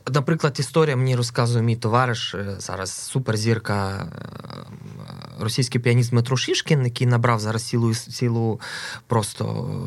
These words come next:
е, оберемок тих премій, уже вс-, уже ні-, уже нікуди їх складати, слава Богу. Піаніст дуже цікавий, е, е, в першу чергу своїми феноменальними технічними даними, музичними, можливо, мені не настільки цікавий, але неважливо.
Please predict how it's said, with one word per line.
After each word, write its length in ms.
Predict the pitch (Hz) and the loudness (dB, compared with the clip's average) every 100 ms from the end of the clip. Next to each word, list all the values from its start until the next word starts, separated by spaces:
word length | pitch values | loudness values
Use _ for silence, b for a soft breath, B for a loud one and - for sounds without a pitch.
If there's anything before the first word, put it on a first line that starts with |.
| - | -8
е, 20 | - 120 B B | -10 -14 B B
оберемок 640 | 156 151 175 151 120 113 | 4 4 4 2 0 0
тих 200 | - 120 | -2 0
премій, 560 | 120 185 220 175 135 131 | 2 2 2 0 0 -2
уже 240 | 123 120 | -4 -2
вс-, 220 | 123 - - | -2 -4 -2
уже 240 | 123 139 | 2 4
ні-, 240 | 139 120 | 2 0
уже 280 | 101 127 139 | 2 4 4
нікуди 380 | 143 131 120 113 | 4 2 2 2
їх 160 | 110 113 | 2 -2
складати, 500 | - 123 175 170 127 | 0 2 2 0 -4
слава 300 | - 123 113 | 0 0 0
Богу. 320 | 113 98 98 | 0 -4 -2
Піаніст 500 | 123 139 165 151 127 | 2 4 4 2 0
дуже 300 | 123 127 113 | 2 4 2
цікавий, 580 | - - 185 170 143 - | -2 0 2 2 -2 -2
е, 60 | |
е, 280 | 110 110 104 - B B 120 - | -2 0 -2 -6 B B -10 -6
в 800 | 71 62 - 78 71 76 - - | -4 -4 -4 -6 -8 -10 -10 -4
першу 180 | - 135 | 0 0
чергу 1300 | - 135 123 120 117 117 113 113 110 110 107 104 107 - B B | 0 0 2 4 4 4 2 2 2 2 0 0 -2 -6 B B
своїми 880 | B - 117 113 110 107 104 104 104 107 | B 2 4 6 4 4 2 2 0 2
феноменальними 640 | 139 139 139 113 110 120 | 2 4 4 4 4 2
технічними 500 | 196 320 - 175 156 | 2 -2 0 2 4
даними, 420 | 131 117 110 104 | 4 2 2 2
музичними, 540 | 113 120 135 - 113 | 2 2 0 0 0
можливо, 380 | 110 101 104 104 | 0 0 -2 -2
мені 220 | 104 110 | 0 2
не 60 | 117 | 4
настільки 380 | 143 - 311 175 | 2 0 -2 -2
цікавий, 400 | - - 117 117 | 0 0 2 2
але 120 | 123 | 2
неважливо. 520 | 143 160 139 98 98 | 2 2 2 0 -2